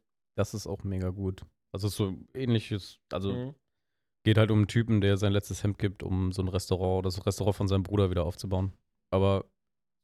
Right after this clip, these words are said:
Speaker 1: es ist sehr, sehr, sehr geil geschrieben, sehr, sehr gut gedreht. Ich muss jetzt die neue Staffel noch gucken.
Speaker 2: Ja gut, es ist nur ein Film. Aber der Film ist echt schön. Nonna. K-, wirklich, wenn man abends mal Familienfilmeabend macht, der Film ist geil. Das ist für alles was dabei.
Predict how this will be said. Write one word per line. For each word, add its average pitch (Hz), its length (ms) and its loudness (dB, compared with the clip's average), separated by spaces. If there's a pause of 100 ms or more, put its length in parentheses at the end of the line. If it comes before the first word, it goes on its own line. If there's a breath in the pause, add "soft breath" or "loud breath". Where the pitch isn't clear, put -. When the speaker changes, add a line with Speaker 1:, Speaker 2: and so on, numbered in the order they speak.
(180)
Speaker 1:
es - 200 -12
ist 104 140 -10
sehr, 110 220 2
sehr, 101 200 0
sehr 95 220 -2
geil 95 360 -4
geschrieben, 110 420 -6
sehr, 104 220 -4
sehr 98 140 -4
gut 98 200 -8
gedreht. 92 580 -4 (1300)
Ich - 40 -8
muss 101 100 -2
jetzt 98 120 -6
die 107 40 -2
neue 98 200 2
Staffel 101 300 -4
noch 92 160 -4
gucken. 101 280 -6 (580)
Speaker 2:
Ja 110 80 -2
gut, 110 140 -8
es 107 60 -8
ist 110 140 -6
nur 127 80 0
ein 110 60 -4
Film. 104 380 -6 (180)
Aber 123 100 4
der 135 80 4
Film 156 220 -2
ist 120 80 -4
echt 123 200 -4
schön. 104 300 -6 (160)
Nonna. 110 320 0 (220)
K-, - 140 -10
wirklich, - 280 -2
wenn 127 100 0
man 120 120 0
abends 135 380 0
mal 131 300 -2 (680 soft breath)
Familienfilmeabend 127 800 -4
macht, 117 240 -8 (400)
der 110 60 -2
Film 117 240 -2
ist - 160 -10
geil. 98 180 -4
Das 101 140 -2
ist - 60 -12
für - 180 -10
alles 107 240 -6
was 101 140 -8
dabei. 107 280 -14